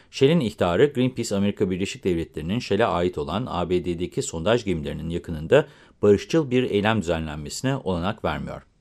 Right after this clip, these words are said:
Shell'in avukatları ifade özgürlüğünün ve eylem yapma hakkını ortada,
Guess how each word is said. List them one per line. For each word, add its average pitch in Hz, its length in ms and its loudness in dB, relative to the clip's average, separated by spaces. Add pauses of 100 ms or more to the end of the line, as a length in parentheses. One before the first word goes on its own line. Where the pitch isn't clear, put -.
(520)
Shell'in 117 300 4
avukatları 101 600 2
ifade 98 360 0
özgürlüğünün 85 760 0
ve 98 80 4
eylem 92 400 0
yapma 85 380 -2
hakkını 98 500 -2
ortada, 85 380 -4